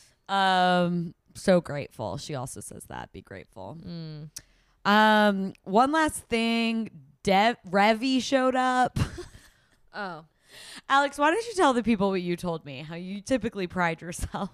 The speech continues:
Speaker 1: <laughs> what you typically pride yourself on?
Speaker 2: Well, you just told him.
Speaker 1: No, what do you typically pride yourself on?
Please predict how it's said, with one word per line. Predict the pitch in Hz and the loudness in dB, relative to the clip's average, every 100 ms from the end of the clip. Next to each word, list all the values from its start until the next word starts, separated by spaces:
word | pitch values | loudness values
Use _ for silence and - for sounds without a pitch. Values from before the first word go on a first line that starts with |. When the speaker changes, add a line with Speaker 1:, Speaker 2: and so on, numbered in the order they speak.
| _ | _
Speaker 1:
<laughs> | - | -4
what | 208 | -2
you | 208 | 0
typically | 233 202 185 | -2 0 -4
pride | 170 156 165 | -4 -6 -8
yourself | - 104 - | -12 -12 -8
on? | - _ - - | -8 _ -14 -8
Speaker 2:
Well, | 254 | -6
you | 269 | -6
just | 269 339 | -8 -8
told | 330 403 | -6 -6
him. | 277 - 123 208 - | -6 -10 -14 -18 -14
Speaker 1:
No, | 190 | -10
what | 156 190 208 - | -4 0 0 0
do | 196 | -8
you | 185 | -6
typically | 202 160 156 160 | -8 -8 -10 -10
pride | 160 143 123 | -8 -10 -10
yourself | 127 113 113 | -14 -12 -12
on? | 127 101 156 | -10 -10 -12